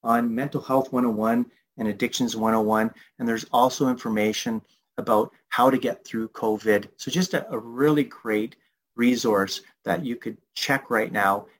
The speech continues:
and maybe it will give some inspiring thoughts about how to kinda carry on.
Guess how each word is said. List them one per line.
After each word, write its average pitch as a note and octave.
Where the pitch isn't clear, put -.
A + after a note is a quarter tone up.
and G#2+
maybe A#2
it -
will G#2+
give G#2+
some G2+
inspiring G#2
thoughts G2
about G2
how G#2
to G2
kinda F#2
carry G#2
on. F#2+